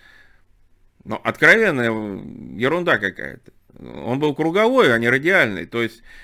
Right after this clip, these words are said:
по акту получается, что они хотели сходить до Тартена и вернуться в Ивдель. Но это же не так. Это уже неправильно.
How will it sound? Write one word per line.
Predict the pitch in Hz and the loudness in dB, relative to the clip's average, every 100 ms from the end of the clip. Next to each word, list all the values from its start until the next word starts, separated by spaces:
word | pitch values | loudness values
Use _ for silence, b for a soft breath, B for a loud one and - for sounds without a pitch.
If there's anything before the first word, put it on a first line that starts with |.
| B - - 120 - | B -20 -12 -10 0
по | 135 131 135 | 4 6 4
акту | 135 131 120 120 | 2 -2 -2 -2
получается, | 123 127 139 123 113 123 | -2 0 0 0 -2 -6
что | - 143 | -4 -2
они | 131 | -2
хотели | 113 127 127 117 | -2 -2 -2 -2
сходить | 110 120 117 101 | -2 -2 0 0
до | 110 | 0
Тартена | 131 135 294 311 | 2 0 -2 -2
и | 220 | 0
вернуться | 160 220 - 127 | 0 -2 -2 -2
в | 110 | -4
Ивдель. | 98 90 - _ - | -6 -12 -16 _ -10
Но | 104 101 | -4 -2
это | 104 | -4
же | 98 | -6
не | 104 113 | -4 -4
так. | 220 226 - - _ _ _ _ _ | -4 -6 -10 -20 _ _ _ _ _
Это | - 101 113 | -10 -4 -2
уже | 110 | 0
неправильно. | 113 117 165 233 175 98 - | -2 -2 0 2 2 0 -8